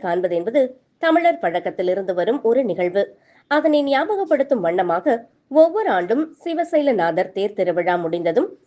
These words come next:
பரம கல்யாணி அம்பாளையும் சிவசைலநாதரையும் கீழாம்பூருக்கு அழைத்து வந்து மூன்று தினங்கள் வசந்த உற்சவமாக நூற்றாண்டுகளாக கொண்டாடி வருகின்றனர்.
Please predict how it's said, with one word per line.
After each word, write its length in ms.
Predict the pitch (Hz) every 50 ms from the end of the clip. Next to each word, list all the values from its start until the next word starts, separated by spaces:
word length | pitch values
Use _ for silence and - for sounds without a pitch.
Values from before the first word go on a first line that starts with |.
| _ _ - 320
பரம 260 | 320 330 392 403 440 403
கல்யாணி 360 | 254 208 196 196 190 190 185 185 175
அம்பாளையும் 480 | 170 170 175 175 165 165 160 196 302 415 - - _ _ _ _ _
சிவசைலநாதரையும் 1120 | - 359 359 359 403 - 359 320 302 285 254 208 175 170 165 175 175 175 170 175 226 311 339 - - _ -
கீழாம்பூருக்கு 720 | 339 359 381 359 302 214 196 180 180 180 185 180 - 185 165
அழைத்து 260 | 170 196 196 - 190 170
வந்து 200 | 170 220 240 247 240 240 - _ _ _ _ - 285
மூன்று 240 | 339 427 440 453 415 208
தினங்கள் 360 | 196 190 185 185 185 233 294 277 240 247
வசந்த 300 | 262 262 - 370 370 381 277 190
உற்சவமாக 640 | - - - 196 185 180 180 175 170 170 - - - - _ _ _ _ - 294
நூற்றாண்டுகளாக 760 | 359 440 440 - 415 403 370 381 269 220 180 175 180 208 202 -
கொண்டாடி 340 | 214 240 294 311 302 285 208 170
வருகின்றனர். 600 | 165 175 175 180 180 175 - 214 208 202 202